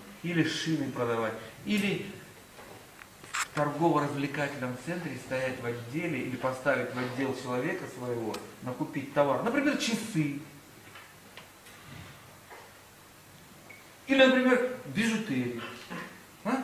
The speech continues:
Или, например, посуду, или тряпочки, которых так мало в этой стране. Адидас. И все строим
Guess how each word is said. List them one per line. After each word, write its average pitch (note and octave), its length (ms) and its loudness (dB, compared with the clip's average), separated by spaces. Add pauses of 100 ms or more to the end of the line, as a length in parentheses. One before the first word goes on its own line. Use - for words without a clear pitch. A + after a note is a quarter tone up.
(100)
Или, C#4 140 6
например, C#4+ 400 6
посуду, G3+ 800 8 (680)
или D#4 280 8
тряпочки, A3+ 720 8 (640)
которых G#3+ 380 4
так G3+ 220 4
мало D#3+ 380 6
в D3+ 180 -4
этой D3 180 -2
стране. C3+ 340 -2 (1700)
Адидас. F#3 640 6
И G#3 60 6
все - 260 2
строим G#3 580 2